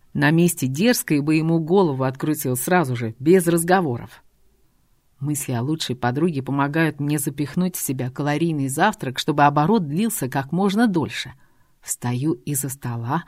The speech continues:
выхожу на широкий балкон и вдыхаю полной грудью чистый предрассветный воздух. Смотрю, как светлеет краешек неба, окрашенный в золотисто-розовые тона.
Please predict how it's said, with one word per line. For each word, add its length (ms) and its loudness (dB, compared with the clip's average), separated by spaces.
выхожу 420 0
на 160 2
широкий 460 2
балкон 480 2
и 40 0
вдыхаю 500 0
полной 420 0
грудью 400 -2
чистый 440 -4
предрассветный 840 0
воздух. 460 -4
Смотрю, 520 -6
как 180 -10
светлеет 600 -4
краешек 640 -4
неба, 440 -2
окрашенный 580 0
в 40 -6
золотисто-розовые 1120 0
тона. 480 -4